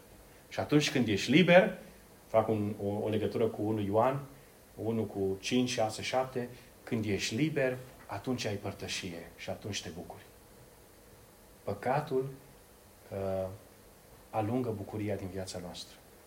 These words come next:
O relație nepotrivită cu Dumnezeu alungă bucuria din viața noastră.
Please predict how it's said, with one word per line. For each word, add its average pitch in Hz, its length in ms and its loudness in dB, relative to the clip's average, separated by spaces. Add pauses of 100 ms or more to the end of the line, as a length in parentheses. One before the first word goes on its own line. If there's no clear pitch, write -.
(640)
O 113 160 0
relație 107 720 -2 (320)
nepotrivită 113 880 -2
cu 104 140 -8
Dumnezeu 98 600 -8 (480)
alungă 110 600 -2
bucuria 104 380 -4
din 98 120 -8
viața 95 300 -8
noastră. - 360 -12